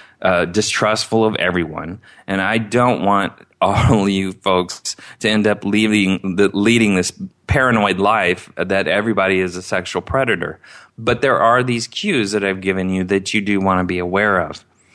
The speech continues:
Uh, um, you don't have to be distrustful, but smart parents know that there are certain red flag behaviors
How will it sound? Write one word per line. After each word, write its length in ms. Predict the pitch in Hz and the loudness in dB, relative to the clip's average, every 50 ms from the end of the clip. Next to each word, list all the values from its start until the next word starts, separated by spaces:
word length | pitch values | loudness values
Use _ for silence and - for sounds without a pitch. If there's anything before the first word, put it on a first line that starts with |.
| - - - - _ _ - | -20 -20 -20 -20 _ _ -4
Uh, 200 | 98 101 98 90 - | -4 -2 -2 -2 -2
um, 520 | 101 95 92 92 92 90 90 95 92 87 _ - - _ _ _ _ _ _ _ _ _ _ - - | 0 0 2 2 2 0 0 -2 -4 -6 _ -20 -20 _ _ _ _ _ _ _ _ _ _ -4 2
you 120 | 110 110 107 | 2 4 4
don't 240 | 143 147 165 170 | 4 2 2 2
have 280 | 151 135 120 117 127 127 | 0 0 -2 -2 -2 -4
to 60 | - 98 | -6 -8
be 160 | 95 98 90 | -8 -8 -8
distrustful, 680 | 80 85 85 - - - 87 85 - - - - - | -8 -8 -10 -10 -6 -6 -6 -6 -6 -10 -16 -16 -10
but 280 | - 101 104 - - - | -4 -2 -2 -2 -2 -6
smart 420 | - - 147 160 175 196 208 - | -6 -2 0 2 2 2 0 -2
parents 420 | - - 87 80 78 65 - - | -4 -8 -6 -6 -8 -10 -8 -4
know 300 | 98 104 113 117 131 143 | 0 0 2 2 2 2
that 180 | 139 147 139 123 | 2 0 0 0
there 220 | 107 101 80 62 | 0 0 0 0
are 80 | 82 90 | -2 -2
certain 420 | - - - 117 120 - - 123 | -2 -2 0 0 0 0 -2 -2
red 280 | 113 101 98 101 101 95 | -2 0 0 -2 -2 -4
flag 280 | - 104 101 98 98 98 | -2 -2 -2 -2 -2 -2
behaviors 640 | 113 113 110 90 85 85 76 80 80 82 - - | -4 -2 -2 -6 -8 -8 -10 -12 -12 -10 -12 -12